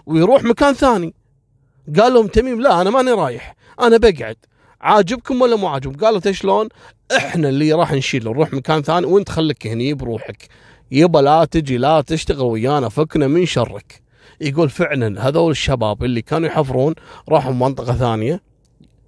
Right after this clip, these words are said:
وقعد تميم في نفس المكان، استعان بزوجته المحظوظة على قولتهم ريم. قالوا: "يبا تعالي اشتغلي معاي، نحفر، يمكن،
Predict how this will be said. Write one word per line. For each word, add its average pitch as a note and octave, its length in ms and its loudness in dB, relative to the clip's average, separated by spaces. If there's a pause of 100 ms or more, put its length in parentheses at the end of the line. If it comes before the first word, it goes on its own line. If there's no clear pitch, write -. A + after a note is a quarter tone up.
(420)
وقعد C#3+ 440 0
تميم C#3 640 -4 (220)
في C3 160 -4
نفس C3+ 300 -4
المكان، F#2+ 420 -8 (360)
استعان C3 520 0
بزوجته B2+ 640 -2 (200)
المحظوظة F3 880 2
على A#2+ 180 -6
قولتهم A#2+ 580 -4 (280)
ريم. C3 240 -6 (680)
قالوا: C#3 200 4
"يبا A2+ 180 -2
تعالي B2 340 -2
اشتغلي A2 340 -6
معاي، G2 340 -14 (260)
نحفر، B2+ 480 -2
يمكن، B2 400 -6